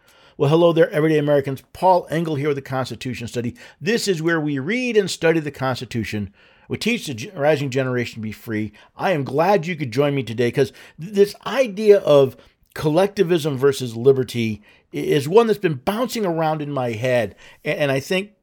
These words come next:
just for whatever reason, it's come top of mind to discuss with you today. Now, we all use labels, eh, but I've actually spent the last few years really trying to get away from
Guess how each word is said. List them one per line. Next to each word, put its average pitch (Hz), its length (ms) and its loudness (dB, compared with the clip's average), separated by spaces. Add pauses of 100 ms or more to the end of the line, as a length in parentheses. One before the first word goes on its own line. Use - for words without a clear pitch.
(160)
just 202 280 -2 (680)
for - 160 -4
whatever 220 340 4
reason, 156 560 2 (640)
it's 151 140 -4
come 175 160 2
top 165 300 2
of 120 100 -4
mind 127 320 2
to 117 60 -10
discuss 113 440 -2
with 101 120 -10
you 101 100 -10
today. 98 400 -6 (1600)
Now, 214 160 -2
we 233 140 2
all 240 220 4
use 160 680 -2 (100)
labels, 220 720 0 (640)
eh, 247 120 -8
but 190 340 -4
I've 214 240 -2
actually 202 380 -4
spent 160 320 -4
the 143 60 -2
last 139 400 0
few 180 260 -6
years 143 380 0
really 233 360 -4
trying 220 320 -4
to 180 60 -10
get 180 120 -4
away 131 280 0
from 113 420 -6